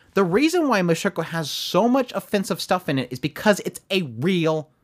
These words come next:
world that he's created that's fictitious. He's managed to make you believe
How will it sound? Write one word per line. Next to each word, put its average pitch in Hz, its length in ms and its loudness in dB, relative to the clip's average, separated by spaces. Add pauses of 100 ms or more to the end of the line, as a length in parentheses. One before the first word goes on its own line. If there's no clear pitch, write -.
(240)
world 139 400 0
that 95 100 -6
he's 117 180 -4
created 107 400 -4
that's 123 220 -2
fictitious. - 760 -4 (640)
He's 294 280 -2
managed 208 360 0
to 180 60 0
make 170 220 0
you 165 80 0
believe 135 680 -2